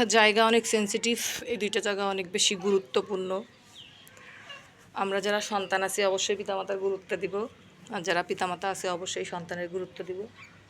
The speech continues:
কারণ উভয়েরই দুইজন দুইজনের যে গুরুত্ব দেওয়া উচিত। কারণ হচ্ছে সন্তান যেরকম পিতামাতা ছাড়া অপূর্ণ,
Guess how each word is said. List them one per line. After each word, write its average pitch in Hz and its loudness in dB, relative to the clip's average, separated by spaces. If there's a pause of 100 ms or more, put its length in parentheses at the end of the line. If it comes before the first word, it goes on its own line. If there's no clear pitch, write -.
(500)
কারণ 208 -2
উভয়েরই 240 6 (480)
দুইজন 214 2 (160)
দুইজনের 202 0
যে 208 -6 (680)
গুরুত্ব 196 0
দেওয়া 185 2
উচিত। 196 2 (840)
কারণ 190 2
হচ্ছে 220 -4 (920)
সন্তান 208 0
যেরকম 220 4
পিতামাতা 214 0
ছাড়া 202 4
অপূর্ণ, 202 2